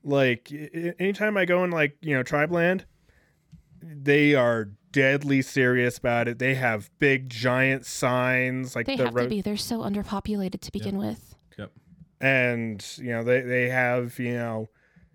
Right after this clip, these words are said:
Speaker 1: you know, like, wrist, like, y-, temperature se-, like, if you go into the gas station,
Speaker 3: Yeah.
Speaker 1: it, it's that crazy.
Speaker 3: Yep.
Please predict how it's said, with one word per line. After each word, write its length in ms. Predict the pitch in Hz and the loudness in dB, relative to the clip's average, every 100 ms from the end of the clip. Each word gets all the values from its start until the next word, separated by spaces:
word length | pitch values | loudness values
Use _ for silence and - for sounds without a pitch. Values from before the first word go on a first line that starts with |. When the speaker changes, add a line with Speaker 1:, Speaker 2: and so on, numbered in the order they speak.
| _ | _
Speaker 1:
you 80 | - | -14
know, 120 | 104 | -12
like, 300 | 95 113 - - | -8 -8 -8 -12
wrist, 580 | 113 123 127 - - - | -4 -2 -2 -4 -14 -2
like, 240 | 120 107 _ | -2 -2 _
y-, 220 | 156 131 123 | -8 -6 -2
temperature 400 | 147 143 - 131 | -4 -4 -4 -6
se-, 320 | - 135 127 - | -4 -8 -8 -8
like, 220 | 139 127 | -2 0
if 160 | 151 139 | 0 0
you 60 | 175 | 2
go 80 | |
into 120 | 208 175 | 4 4
the 100 | 110 | 2
gas 340 | 131 120 123 | 2 2 0
station, 580 | - 101 95 90 85 85 - | -2 -6 -6 -12 -14 -18 -18
Speaker 3:
Yeah. 220 | 113 104 98 - | -12 -12 -12 -8
Speaker 1:
it, 160 | 131 | -8
it's 240 | 113 123 - | -6 -8 -2
that 240 | 117 101 | 0 0
crazy. 560 | - 95 87 85 82 - _ - _ | -4 -8 -10 -12 -18 -20 _ -20 _
Speaker 3:
Yep. 160 | 110 104 | -14 -14